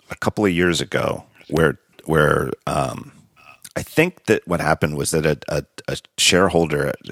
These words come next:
stood up and, and, and I think gave t-, Tim Cook grief over Apple's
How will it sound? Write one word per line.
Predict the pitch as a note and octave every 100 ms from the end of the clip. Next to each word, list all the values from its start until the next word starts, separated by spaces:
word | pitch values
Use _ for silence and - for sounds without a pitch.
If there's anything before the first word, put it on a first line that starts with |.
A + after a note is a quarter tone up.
| G#1+ - -
stood | - - F2
up | D2+ C#2 A#1+
and, | C2+ C2
and, | - C#2+ C2+ C2 G1+ -
and | C2+ C#2
I |
think | - - D3+
gave | - A2+ -
t-, | - -
Tim | - F#2
Cook | - F#2 - _ _ -
grief | E2+ E2 D#2 -
over | D2 D2 C#2+
Apple's | C#2+ C#2+ - D2 -